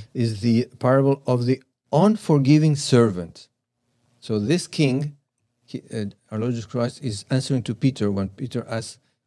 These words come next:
him, "How many times should we <laughs> forgive? Is it seven?"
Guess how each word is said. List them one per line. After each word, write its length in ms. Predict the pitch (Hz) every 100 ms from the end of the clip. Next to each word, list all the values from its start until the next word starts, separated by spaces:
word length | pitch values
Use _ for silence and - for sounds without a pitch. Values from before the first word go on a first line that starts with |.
| _
him, 280 | 120 113 101 _ -
"How 240 | 143 185
many 340 | 190 180 175
times 800 | 147 151 156 175 190 185 160 -
should 140 | - 135
we 120 | 127
<laughs> 140 | 123 -
forgive? 520 | 131 110 - 180 113 - -
Is 140 | 139
it 120 | 170
seven?" 640 | - 175 190 240 254 214